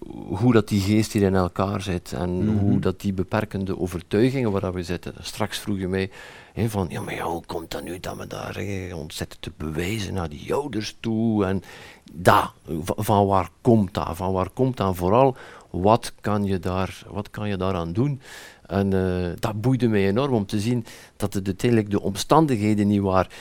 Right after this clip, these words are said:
Speaker 1: Niet omdat ik in komen zat, niet omdat ik een beletteringsbedrijf had, niet omdat dit, niet omdat dat. Maar dat gewoon, ja, dat gewoon mijn, mijn denkwereld was dat ik kon een aantal zaken gaan, eh,
Speaker 2: Hmm.
Speaker 1: gaan aanpassen. En dat hij dat op een,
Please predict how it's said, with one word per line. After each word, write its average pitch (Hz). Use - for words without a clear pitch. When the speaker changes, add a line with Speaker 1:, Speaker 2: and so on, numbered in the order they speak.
Speaker 1:
Niet 120
omdat 107
ik -
in 95
komen 120
zat, 95
niet 110
omdat 101
ik -
een 90
beletteringsbedrijf 98
had, 95
niet 113
omdat 98
dit, 135
niet 95
omdat 87
dat. 151
Maar 98
dat 101
gewoon, 120
ja, 110
dat 98
gewoon 104
mijn, 95
mijn 90
denkwereld 113
was 104
dat 98
ik -
kon 90
een 95
aantal 95
zaken 90
gaan, 90
eh, 87
Speaker 2:
Hmm. 110
Speaker 1:
gaan 92
aanpassen. 90
En 92
dat 92
hij 98
dat 90
op -
een, 95